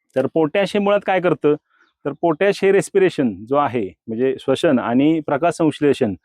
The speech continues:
जे, अ, त्याचं मुवमेंट आहे, ती जी मेंटेन करण्याचं काम आहे, हे mainly प्रका-, पोटॅश करत असतं. आणि पोटॅशचे बरेच, अ, रोल आहेत. खूप महत्त्वाचा घटक जसा एनपीके मधला तीन नंबरचा जो आहे,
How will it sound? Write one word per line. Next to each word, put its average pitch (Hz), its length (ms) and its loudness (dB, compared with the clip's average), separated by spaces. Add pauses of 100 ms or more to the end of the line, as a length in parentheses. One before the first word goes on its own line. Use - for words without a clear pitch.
(380)
जे, 151 280 4
अ, 117 340 2
त्याचं 135 220 -2 (420)
मुवमेंट 180 680 0
आहे, 120 200 -4
ती - 340 -8
जी 156 100 -2
मेंटेन 156 420 0
करण्याचं 165 360 -2
काम 151 240 0
आहे, 135 140 -4
हे 147 220 -6 (460)
mainly 151 300 4
प्रका-, 127 340 -2
पोटॅश 135 360 0
करत 101 140 -8
असतं. - 240 -6 (460)
आणि 131 220 2
पोटॅशचे 160 440 0
बरेच, 160 340 0
अ, 151 180 -4
रोल 143 260 2
आहेत. 113 240 0
खूप 160 200 -8
महत्त्वाचा 147 420 0
घटक 139 220 -4
जसा 135 320 0
एनपीके 139 400 0
मधला 143 360 0 (100)
तीन - 420 -2
नंबरचा 151 400 2
जो 139 100 0
आहे, 113 220 0